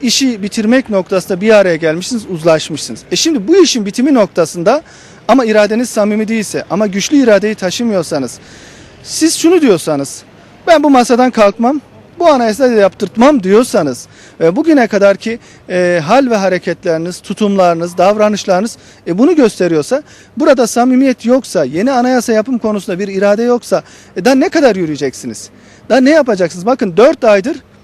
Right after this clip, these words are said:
bir tek madde geçirememişiz. Biz her seferinde çağrıda bulunduk. Kırk sekiz madde geçirdiğimiz zaman da, işte meclis tatile girmeden önce Sayın Başbakanımızın gene çağrısı oldu. "Ya gelin arkadaşlar, eğer samimiyseniz kırk sekiz maddeyi bu,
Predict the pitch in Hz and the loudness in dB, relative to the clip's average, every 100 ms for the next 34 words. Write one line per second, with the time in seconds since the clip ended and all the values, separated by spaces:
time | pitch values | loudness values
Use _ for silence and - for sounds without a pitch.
0 | _ _ _ 190 320 226 - 196 - 196 | _ _ _ 2 2 2 -2 -2 0 -2
1 | 185 233 196 190 196 202 180 135 - 117 | 0 0 -2 -4 -2 -2 -2 -6 -10 -16
2 | - _ - - - 311 269 349 262 226 | -18 _ -20 -20 -2 0 2 0 2 0
3 | 233 247 247 233 233 247 240 196 139 - | 2 0 2 2 4 2 0 -2 -6 -10
4 | - - 262 277 254 247 247 262 233 226 | -4 -4 -2 -2 2 2 2 0 -2 -4
5 | 247 247 247 240 285 254 139 - 190 170 | -2 -2 0 2 2 0 -2 -2 -4 -6
6 | - - 196 202 - 196 196 202 190 196 | -12 -4 -2 0 2 2 2 -2 -2 -2
7 | 196 214 202 165 147 117 - - - 208 | 0 0 -2 -4 -4 -6 -10 -20 -6 0
8 | 208 214 208 208 196 202 208 226 240 262 | 2 2 2 -2 -2 -4 -4 -2 0 0
9 | 233 180 160 151 156 135 - - - - | 2 0 0 -2 -6 -8 -14 -20 -18 -2
10 | 220 220 262 220 196 202 196 - 214 220 | 0 2 0 2 0 0 -2 0 -2 2
11 | 202 196 214 208 220 214 190 202 - 208 | 0 0 -2 -2 -2 -4 -6 -6 -6 -6
12 | 196 196 101 95 180 170 160 _ - - | -4 -6 -2 -2 -2 -4 -6 _ -20 -20
13 | - - 226 214 - | -20 -4 0 0 -2